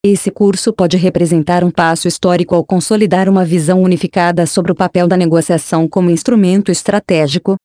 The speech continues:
concluiu. Entre os participantes estão procuradores gerais de diversos estados e representantes de órgãos nacionais,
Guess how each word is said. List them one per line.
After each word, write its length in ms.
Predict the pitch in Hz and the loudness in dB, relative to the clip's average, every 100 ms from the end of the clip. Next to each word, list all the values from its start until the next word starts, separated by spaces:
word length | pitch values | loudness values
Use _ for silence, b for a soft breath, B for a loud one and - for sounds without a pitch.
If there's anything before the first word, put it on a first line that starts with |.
| _ | _
concluiu. 460 | 196 180 208 151 143 - _ _ | -4 0 0 0 -2 -8 _ _
Entre 300 | 196 196 180 | 0 2 2
os 80 | 165 | 0
participantes 880 | - 208 202 - 220 185 190 - 175 | -2 -4 -4 -4 -2 0 0 0 0
estão 300 | 165 - 190 | -2 -2 -2
procuradores 800 | 170 185 180 175 156 175 175 175 | 0 -2 0 0 2 0 0 0
gerais 420 | 196 175 165 165 | 0 0 0 0
de 100 | 190 | -2
diversos 600 | 175 165 180 185 - 180 | -2 0 0 -2 -2 -2
estados 540 | 175 - 175 160 160 156 | -2 -2 -2 0 -2 0
e 40 | |
representantes 840 | 156 170 165 151 139 175 170 170 147 | 0 0 0 0 0 0 0 0 -2
de 140 | 170 | 0
órgãos 400 | 180 190 196 190 | 2 0 -2 0
nacionais, 720 | 190 185 254 214 170 160 147 | 0 0 0 2 2 0 -4